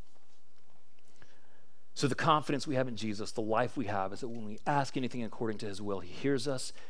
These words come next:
and he grants it. And when we ask for a brother or sister who's in sin, we ask for grace and mercy, God, by his grace or mercy, will rescue them from that sin.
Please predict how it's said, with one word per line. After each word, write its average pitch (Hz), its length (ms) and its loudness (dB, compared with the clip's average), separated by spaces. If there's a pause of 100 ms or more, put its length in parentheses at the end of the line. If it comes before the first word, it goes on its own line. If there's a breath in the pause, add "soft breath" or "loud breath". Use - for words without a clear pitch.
(140 loud breath)
and - 100 -4
he 110 60 -2
grants 104 480 -2
it. - 260 -4 (500 loud breath)
And 120 120 0
when 113 60 0
we 123 140 0 (120)
ask 147 360 8
for 120 440 2
a 101 40 0
brother 123 340 2
or 104 60 0
sister 110 380 -2
who's 101 200 -2
in 110 140 -2
sin, 110 260 -2
we 104 100 0
ask 110 260 0
for - 80 -4
grace 113 400 0
and 104 120 -2
mercy, 110 440 -2 (280 loud breath)
God, 123 360 6
by 117 120 4
his 107 160 -2
grace 110 360 0
or 120 60 0
mercy, 104 420 0 (240 loud breath)
will 120 580 2 (400)
rescue 120 460 2
them 107 200 -2
from 104 200 0
that 101 180 -2
sin. 107 300 0